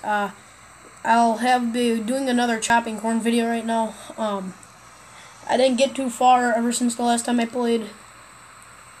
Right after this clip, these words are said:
I think it's been, like, two weeks or so. Maybe a little more than two. But, um, here's one. I'm al-, as you can see, I'm almost done with half this field.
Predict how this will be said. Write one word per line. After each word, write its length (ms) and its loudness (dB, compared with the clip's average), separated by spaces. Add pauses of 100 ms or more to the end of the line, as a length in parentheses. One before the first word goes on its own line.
(120)
I 100 -8
think 180 -2
it's 100 0
been, 200 2
like, 180 -4
two 180 -2
weeks 260 0
or 80 -4
so. 300 -4 (960)
Maybe 320 2 (640)
a 60 -4
little 160 4
more 220 4
than 120 2
two. 300 0 (120)
But, 220 0
um, 380 -2 (180)
here's 260 -2
one. 280 0 (1000)
I'm 160 2
al-, 140 0 (300)
as 180 0
you 60 -2
can 100 0
see, 220 0
I'm 100 0
almost 300 -2
done 160 2
with 100 0
half 300 0
this 200 0
field. 460 0